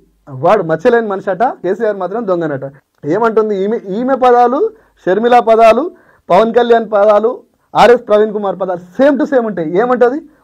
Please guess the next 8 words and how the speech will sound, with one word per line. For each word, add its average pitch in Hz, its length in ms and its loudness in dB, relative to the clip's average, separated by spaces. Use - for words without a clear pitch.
ఒక్కసారి 185 460 0
క్లోజప్ 190 340 0
తీసుకొని, 185 380 -2
నిబద్ధత 254 400 4
ఉంటే 240 140 4
కేసీఆర్ 233 440 4
ఆస్తులు 214 300 -4
ప్రకటించాలి. 185 560 -4